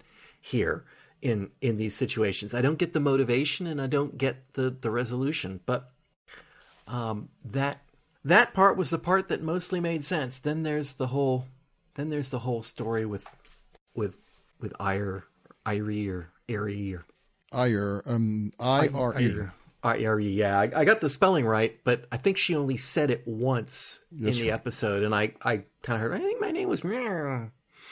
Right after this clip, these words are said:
Speaker 1: <laughs> Like, "Oh, uh, I'm gonna look that one up later." <clears throat> So while I was watching this episode, I kinda got the same feeling I did last week with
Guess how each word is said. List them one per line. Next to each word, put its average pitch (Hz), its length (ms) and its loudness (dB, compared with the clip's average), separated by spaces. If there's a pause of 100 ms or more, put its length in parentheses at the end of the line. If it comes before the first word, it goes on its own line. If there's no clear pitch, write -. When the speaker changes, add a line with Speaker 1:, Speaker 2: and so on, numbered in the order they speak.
(160)
Speaker 1:
<laughs> 120 80 -6 (280)
Like, - 180 -10 (180)
"Oh, 123 260 0 (220)
uh, 101 260 -4 (540)
I'm 110 120 -4
gonna 107 120 0
look 113 200 0
that 123 120 0
one 117 120 -4
up - 160 -8
later." 92 240 -8 (840)
<clears throat> 151 240 4 (580)
So 233 200 8
while 214 240 2
I 294 100 0
was 208 220 2
watching 147 480 -2
this 76 420 -8 (100)
episode, 87 720 -8 (520)
I - 80 -10 (100)
kinda 269 320 0
got 196 240 2
the 143 100 -8
same 185 760 -2 (400)
feeling 170 640 -2
I 135 60 0
did 135 240 0
last 131 480 -2
week 69 280 -6 (300)
with 113 400 -2